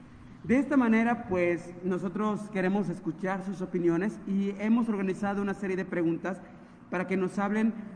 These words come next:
em, nos den su punto de vista acerca de, de las infancias y los niños. Entonces será un honor y un placer escucharles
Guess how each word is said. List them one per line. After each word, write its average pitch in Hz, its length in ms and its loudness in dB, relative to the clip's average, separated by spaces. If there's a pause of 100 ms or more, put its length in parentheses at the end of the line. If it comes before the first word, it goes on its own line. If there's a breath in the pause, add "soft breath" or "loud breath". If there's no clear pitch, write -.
(320 loud breath)
em, 185 840 0
nos 180 160 2
den 202 140 0
su 208 100 -2
punto 202 380 0
de 180 80 2
vista 185 440 -4
acerca 175 560 -4
de, 180 360 -2 (720)
de 160 220 2
las 165 280 -2
infancias 180 640 -4
y 170 80 2
los 151 220 -4
niños. 131 340 2 (1040 loud breath)
Entonces 175 500 0
será 175 360 -2
un 185 180 2
honor 180 280 0 (120)
y - 20 -2
un 185 100 -2
placer 180 520 -4 (300)
escucharles 190 720 -2